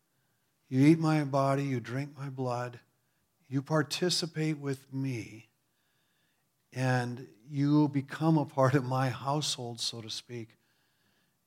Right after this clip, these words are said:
and you have the protection through death from your sin, all that's entailed in that."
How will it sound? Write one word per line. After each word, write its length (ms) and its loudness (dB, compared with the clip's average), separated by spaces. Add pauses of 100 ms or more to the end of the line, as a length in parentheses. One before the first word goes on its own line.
(120)
and 160 2
you 180 4
have 600 -2 (480)
the 80 -8
protection 840 -4
through 280 -4
death 380 -2 (360)
from 300 -2
your 140 -2
sin, 600 -6 (360)
all 240 0
that's 280 0
entailed 840 -6
in 120 -14
that." 340 -20